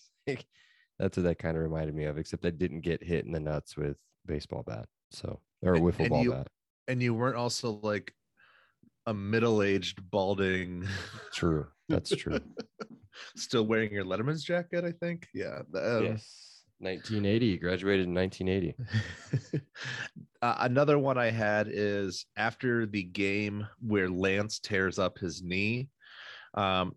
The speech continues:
Speaker 2: I kinda like it because you see everyone's motivations. You have Lance and his scholarship. You have Kilmer winning at all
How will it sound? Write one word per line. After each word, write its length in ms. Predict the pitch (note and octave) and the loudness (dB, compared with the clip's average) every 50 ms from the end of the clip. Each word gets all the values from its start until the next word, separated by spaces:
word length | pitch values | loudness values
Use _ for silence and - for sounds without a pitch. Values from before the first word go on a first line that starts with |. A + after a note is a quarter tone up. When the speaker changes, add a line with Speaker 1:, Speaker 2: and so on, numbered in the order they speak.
| _ | _
Speaker 2:
I 120 | - A#2+ B2 | -2 0 2
kinda 240 | C3+ D3+ D#3+ D3+ C3 | 2 4 4 4 4
like 260 | G#2+ G#2 G#2+ G#2 - | 4 2 2 2 0
it 80 | A2 | -4
because 300 | A2 G2 F#2 G#2+ F#2 F#2 | -6 -4 -4 -4 -4 -2
you 100 | G2 G2 | -2 -4
see 260 | F2 - - G#2+ G2+ - | -2 0 2 2 2 2
everyone's 640 | F#2 F#2+ F2+ G#2 G#2 G2+ G#2 G#2 G#2 G2+ F#2 F2+ | 2 0 2 2 2 4 2 2 0 -2 -4 -2
motivations. 800 | F#2 G2 G2 F#2 E2+ F2 E2+ F2 F2 - G#2+ G2 F#2+ F#2+ - G2 | 0 0 0 2 2 0 0 0 0 -2 -4 -6 -6 -6 -4 -2
You 100 | F#2 F2+ | 0 2
have 220 | F#2 F2+ E2+ F#2 | 2 0 0 -2
Lance 440 | F#2 F#2 F#2+ F#2+ F#2 F#2+ F#2+ G2+ - | -2 -2 0 2 2 0 -2 -2 -4
and 100 | G2+ F#2+ | -4 -4
his 120 | F2 - | -4 -4
scholarship. 800 | - - - F2+ F2+ F#2 G2 F#2+ F2+ - - G#2 G2 F#2 F2 F2+ | -4 -2 -2 0 2 2 2 2 0 0 0 0 0 0 0 0
You 100 | F#2+ F2+ | -2 -2
have 180 | E2+ - - - | -2 -2 -4 -6
Kilmer 380 | - G#2+ G2 F#2+ F#2+ F#2 F2+ | -2 0 0 2 2 0 0
winning 380 | F2 E2+ F#2 F2+ F2+ F#2 F2+ F2+ | 0 0 0 0 0 0 0 0
at 80 | E2+ E2 | 0 0
all 220 | E2+ E2 E2 - | 0 -2 -2 -4